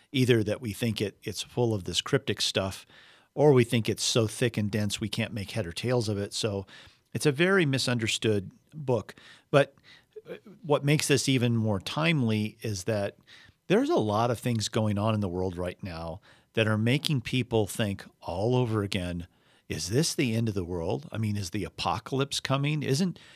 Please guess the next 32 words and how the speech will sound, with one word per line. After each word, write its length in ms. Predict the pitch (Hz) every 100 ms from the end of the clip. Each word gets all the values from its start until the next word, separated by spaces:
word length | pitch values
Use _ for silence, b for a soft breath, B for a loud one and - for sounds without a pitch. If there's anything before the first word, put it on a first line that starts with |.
| B B
aren't 220 | 160 214
there 160 | - 330
some 200 | - 170
things 340 | - 190 190
in 80 | 165
the 100 | 131
Bible 400 | 107 104 185 190
that 160 | 127 -
talk 300 | - 156 180
about 360 | 160 165 175
some 220 | - 170 175
of 60 |
the 80 | 95
stuff 360 | - - 165 -
that's 200 | 90 -
happening, 480 | 135 165 185 185 147
like 240 | 90 - b b b b -
earthquakes 600 | 147 170 - 170 170 -
and 140 | 69
floods 560 | - 151 151 156 131 98
and 220 | 85 73
hurricanes 840 | - 175 175 170 160 160 156 135
and 260 | 101 80 98 B B B
wars 540 | - 110 170 190 190 156
and 180 | 113 123
rumors 340 | 180 190 170
of 120 | 165
wars 520 | 139 170 170 170 165
and, 220 | 120 104 - B B B B
and, 300 | 120 120 135 - -
you 140 | 220 135
know, 300 | 123 120